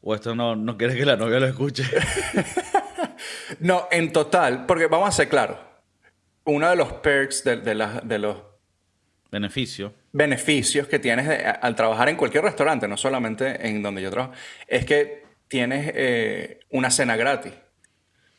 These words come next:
Speaker 2: em, para dos
Speaker 1: ¿Al
Speaker 2: personas,
Speaker 1: mes?
Speaker 2: para ti y un acompañante. No,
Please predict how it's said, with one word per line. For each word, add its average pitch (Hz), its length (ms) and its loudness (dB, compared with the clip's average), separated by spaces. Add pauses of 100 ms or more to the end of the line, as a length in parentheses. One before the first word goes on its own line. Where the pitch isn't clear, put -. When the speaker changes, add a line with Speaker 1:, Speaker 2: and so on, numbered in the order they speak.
(720)
Speaker 2:
em, 107 840 -2
para 120 160 2
dos 110 140 0
Speaker 1:
¿Al 90 60 -2
Speaker 2:
personas, 117 300 4
Speaker 1:
mes? 107 60 -6
Speaker 2:
para 98 140 -2
ti 135 120 0
y 139 40 2
un 127 120 -2
acompañante. 104 600 -4
No, 127 420 4